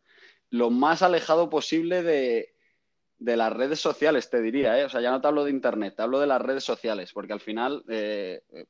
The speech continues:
a la conclusión a la que, o sea, algo que podemos cien por cien decir es que in-, eh, Instagram te da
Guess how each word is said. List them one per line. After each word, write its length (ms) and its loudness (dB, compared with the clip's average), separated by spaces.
a 100 -6
la 100 -2
conclusión 520 -4
a 60 0
la 180 -2
que, 200 -6
o 40 -8
sea, 120 -8
algo 140 -4
que 100 -6
podemos 560 -4
cien 200 -6
por 100 -6
cien 160 -4
decir 300 -2
es 120 -4
que 240 -6
in-, 240 -4
eh, 160 -4
Instagram 500 0
te 100 0
da 300 4